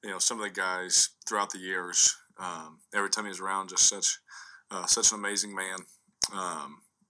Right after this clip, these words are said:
you know, so kind. Uh, always, you know, everyone said he was a coach. He was definitely always a coach. You know, um, and, uh, you know, I don't, I didn't have any personal stories,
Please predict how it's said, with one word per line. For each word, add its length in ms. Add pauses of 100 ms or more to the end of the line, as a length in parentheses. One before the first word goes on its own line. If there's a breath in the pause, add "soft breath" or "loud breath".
you 60
know, 80
so 200
kind. 440 (260)
Uh, 220 (140)
always, 420 (440 loud breath)
you 60
know, 80
everyone 240
said 160
he 60
was 140
a 40
coach. 320
He 80
was 160
definitely 400
always 300
a 40
coach. 420 (100)
You 100
know, 120 (300)
um, 400 (260)
and, 300
uh, 220 (540 loud breath)
you 60
know, 60
I 40
don't, 180 (220)
I 100
didn't 200
have 200
any 160 (100)
personal 380
stories, 540